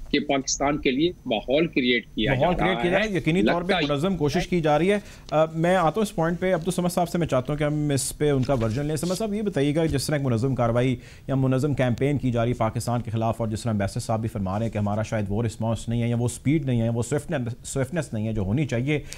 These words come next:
Speaker 2: आप ये बताइएगा कि भारत हो या ये अफगानिस्तान वाले मामले में पाकिस्तान की scapegoating हो,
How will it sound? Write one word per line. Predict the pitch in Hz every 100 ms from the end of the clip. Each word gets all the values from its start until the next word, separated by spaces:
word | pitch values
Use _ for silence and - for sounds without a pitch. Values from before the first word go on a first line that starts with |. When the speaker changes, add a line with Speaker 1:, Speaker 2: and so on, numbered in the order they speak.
| - - - -
Speaker 2:
आप | 175 202
ये | 233
बताइएगा | 202 147 160 156 165
कि | 175
भारत | 160 92 95 151 -
हो | 156 - - - - - 113
या | 135 147 147 143 -
ये | 127 127
अफगानिस्तान | 123 127 127 139
वाले | 147 135
मामले | 123 139
में | 135
पाकिस्तान | 120 120 123 131 131
की | 139
scapegoating | - 135 131 110 110 151
हो, | 131 135